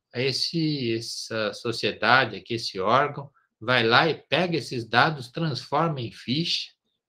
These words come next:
e vai, vai acumulando ficha, mais ficha, mais ficha, milhões de fichas.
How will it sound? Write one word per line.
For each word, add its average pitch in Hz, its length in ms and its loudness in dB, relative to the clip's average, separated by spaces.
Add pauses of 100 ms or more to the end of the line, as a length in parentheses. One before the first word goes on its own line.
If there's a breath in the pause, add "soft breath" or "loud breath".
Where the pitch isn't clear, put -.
(320)
e 110 40 -14
vai, 160 420 0
vai 147 200 -2
acumulando 180 680 4
ficha, 165 580 0
mais 135 300 -2
ficha, 165 420 -2
mais 120 280 -4
ficha, 147 180 -10
milhões 170 520 0
de 131 100 -4
fichas. - 640 -4